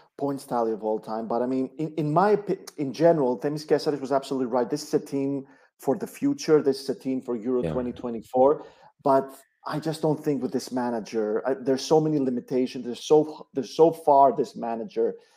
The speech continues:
Speaker 1: can take you. I am not convinced. And in all, the only way I can be convinced is if I see some consistency, if we see some wins,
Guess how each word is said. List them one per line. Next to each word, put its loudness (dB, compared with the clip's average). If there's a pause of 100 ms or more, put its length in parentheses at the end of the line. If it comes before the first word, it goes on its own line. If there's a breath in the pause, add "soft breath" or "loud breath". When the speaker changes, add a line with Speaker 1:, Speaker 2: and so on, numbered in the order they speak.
(300 soft breath)
Speaker 1:
can -4
take 0
you. 2
I 2
am -2
not -2
convinced. -4 (520)
And 0 (240)
in 0
all, 4
the 2
only 4
way 4
I 4
can -2
be -8
convinced -2
is -8
if -8
I 0
see -8
some -6
consistency, -12
if -10
we -4
see -8
some -4
wins, -2